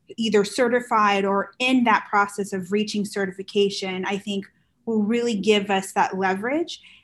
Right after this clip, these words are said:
and being that standing force of doulas within our community here in Florida to really go and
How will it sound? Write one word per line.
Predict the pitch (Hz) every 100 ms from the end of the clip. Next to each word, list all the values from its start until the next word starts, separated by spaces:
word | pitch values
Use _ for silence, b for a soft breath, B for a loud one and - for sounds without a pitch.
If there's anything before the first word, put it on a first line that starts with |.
| _
and | 220 208 202
being | 202 220 233
that | 220 185 -
standing | - 220 202 202 190 190
force | 185 - 202 196 277 311 - - -
of | 196 190 185 175
doulas | 202 208 208 202 196
within | 190 190 190 196
our | - 180 180 180 _
community | - 202 190 185
here | 185 185
in | 180
Florida | - 185 185 214 262 262 B B _
to | -
really | 220 208
go | 196 202 190 185
and | 160